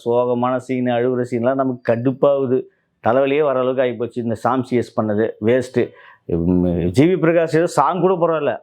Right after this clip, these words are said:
ஆனா இந்த பின்னணி இசை நம்மள வந்து பாடா படுத்திடுச்சு. அப்புறம்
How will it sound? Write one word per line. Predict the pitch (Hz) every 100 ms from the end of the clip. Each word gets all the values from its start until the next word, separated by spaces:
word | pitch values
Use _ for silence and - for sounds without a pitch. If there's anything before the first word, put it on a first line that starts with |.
| _ _ _ -
ஆனா | 113
இந்த | 135 117
பின்னணி | - 143 196 180
இசை | 151 151
நம்மள | 143
வந்து | 147 175
பாடா | 131 123 151 131
படுத்திடுச்சு. | 131 117 123 - 117 -
அப்புறம் | 123 143 143